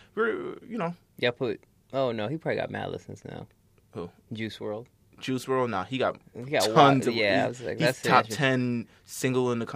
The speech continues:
Speaker 1: country.
Speaker 2: think, I'm like, I gotta think about who's an industry plant and who's not, and who's got that, like,
Speaker 1: He's a, he's in, he's definitely an industry plant.
Speaker 2: Yeah, I feel like he was handpicked.
Speaker 1: Just definitely. He is one hundred percent industry plant. Who's else an industry plant? I was looking at somebody else and I was like, "Yo, they're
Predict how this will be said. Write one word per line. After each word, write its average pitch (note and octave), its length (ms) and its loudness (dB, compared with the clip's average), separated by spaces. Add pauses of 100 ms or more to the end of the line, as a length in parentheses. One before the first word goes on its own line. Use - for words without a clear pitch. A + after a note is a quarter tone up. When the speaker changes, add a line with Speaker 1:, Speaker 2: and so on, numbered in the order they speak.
(140)
Speaker 1:
country. F#3 60 0 (140)
Speaker 2:
think, E3+ 80 0
I'm F3+ 140 10
like, F#3+ 300 8
I E3 140 2
gotta F#3 240 8
think D#3 220 2
about B2 300 4
who's C3+ 180 -2
an C3 80 -2
industry B2 420 -2
plant G#2+ 320 -4
and A2+ 100 -4
who's A2 180 -8
not, G#2+ 300 -4
and A2+ 100 -6
who's A#2 140 -6
got A2+ 220 2
that, G#2+ 180 0
like, G2+ 300 -4 (840)
Speaker 1:
He's F#3 220 -10
a, F3+ 60 -6
he's E3+ 260 -8
in, A2+ 240 -10
he's D3 160 -16
definitely C#3+ 320 -6
an D#2+ 60 -10
industry A#2+ 320 -12
plant. - 200 -2
Speaker 2:
Yeah, G#2 300 4
I B2+ 60 6
feel D3 160 0
like B2 140 0
he C#3 80 -2
was A2 100 -4
handpicked. G#2+ 640 -6
Speaker 1:
Just B2 280 -12
definitely. E2+ 640 -6
He C#3 100 -8
is B2 140 -6
one A2 160 -4
hundred G#2+ 160 -6
percent F#2 320 -10
industry F2 320 -12
plant. D#2+ 300 -16
Who's E3 240 -10 (200)
else - 220 -18
an A2+ 180 -18
industry - 380 -14
plant? - 320 -20
I G#2 80 -12
was D3 120 -10
looking F#3 200 -8
at D#3 80 -6
somebody C#3+ 320 0
else D3+ 220 0
and A#2+ 60 -6
I - 20 -8
was B2 80 -10
like, B2 160 -8
"Yo, F3+ 140 -6
they're C#3+ 180 -6